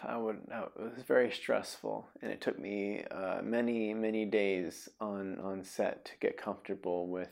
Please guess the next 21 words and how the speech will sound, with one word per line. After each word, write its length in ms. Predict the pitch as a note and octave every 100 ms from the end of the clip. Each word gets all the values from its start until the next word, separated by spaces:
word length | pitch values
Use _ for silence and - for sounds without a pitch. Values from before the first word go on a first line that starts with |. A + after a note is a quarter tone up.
| - F#2
uh, 300 | F#2+ G2 F#2+
with 220 | - -
the 100 | G2+
role, 540 | F#2+ F#2+ F#2 F#2 F#2+ - - - _ _
and, 480 | - G2 G2+ G2+ - - - _ -
uh, 140 | - - -
I, 280 | G#2+ - A#2
I've 200 | A2+ -
barely, 600 | B2+ C3 B2 A2+ G#2+ G#2
I've 180 | G#2 -
barely 320 | A#2+ A#2+ A2
tapped 440 | - G#2+ G#2 -
into, 800 | G#2+ G#2 G2+ - G2 G2 G2+ - - -
um, 560 | G2+ G2+ G2+ - - - _ _ _ _ _ _ _ _ -
who 200 | A#2+ A2
I 160 | G2 G2 -
think 280 | A2 A2 -
I, 460 | G2+ G2+ G#2+ - -
I, 500 | G1+ G1+ - - - - _ _ _ _ _ _ _ _ _ _ _ -
who 180 | B2+ A#2
I 160 | A2